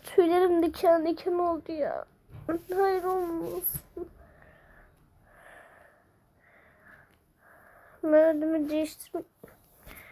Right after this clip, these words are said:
Kenji açıyorum. Sonra geri mega döneceğim. Sadece çek açmadım.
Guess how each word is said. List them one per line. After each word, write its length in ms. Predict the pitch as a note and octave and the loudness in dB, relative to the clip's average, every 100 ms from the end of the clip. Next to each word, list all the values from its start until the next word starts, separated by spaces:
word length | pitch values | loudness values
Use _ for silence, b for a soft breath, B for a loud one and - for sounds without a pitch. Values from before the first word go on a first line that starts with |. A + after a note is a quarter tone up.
| b b b _ - | b b b _ -16
Kenji 560 | - E4+ D#4+ D4 D4+ | -4 2 4 4 4
açıyorum. 600 | D#4 - - D#4 D#4 F4 F#4 - - | 2 -2 -2 0 0 -2 -6 -18 -8
Sonra 240 | E4 D#4 D#4+ | -2 -2 -2
geri 280 | D4 D4 | -2 0
mega 320 | D4 D4 D4 C#4+ | 2 2 2 2
döneceğim. 420 | C#4 C4+ C#4 D4 - - _ _ - - - - - - - _ - - - - - - - - - - - - - - - - - - - - - - B B B B B | 0 0 -4 -6 -8 -20 _ _ -20 -20 -20 -20 -20 -20 -20 _ -20 -20 -20 -20 -20 -20 -20 -20 -20 -20 -20 -20 -20 -20 -20 -20 -20 -20 -20 -20 -20 -20 B B B B B
Sadece 560 | - - E4+ D#4+ D4 E4+ | -16 4 8 8 6 -4
çek 400 | - F4 D#4+ - | -2 0 0 6
açmadım. 760 | F4+ E4+ - E4 D#4 C#4 D#4 | 4 4 -4 0 0 0 -8